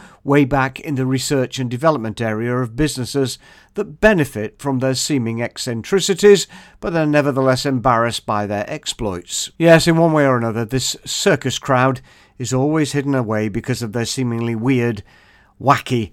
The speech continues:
and eccentric ways. Yet, given the right kind of encouragement and direction, these shooting stars can shine brighter and shine longer than anyone ever imagined, shooting across the sky of which they long to streak.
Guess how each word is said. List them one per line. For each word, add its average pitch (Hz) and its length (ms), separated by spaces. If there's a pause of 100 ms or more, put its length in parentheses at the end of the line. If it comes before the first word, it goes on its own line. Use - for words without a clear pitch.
and 120 100
eccentric 123 580
ways. 110 540 (140)
Yet, 185 340 (220)
given 233 220
the 214 100
right 170 200
kind 139 240
of 120 100
encouragement 120 640
and 107 140
direction, 113 540 (380)
these 165 140
shooting 139 380
stars 131 420
can 139 120
shine 131 320
brighter 131 500 (220)
and 135 140
shine 135 260
longer 135 320
than 131 180
anyone 123 520
ever 113 240
imagined, 113 640 (140)
shooting 147 640
across 131 320
the 143 120
sky 135 420
of 123 200
which 131 260
they 120 180
long 113 360
to 110 140
streak. - 640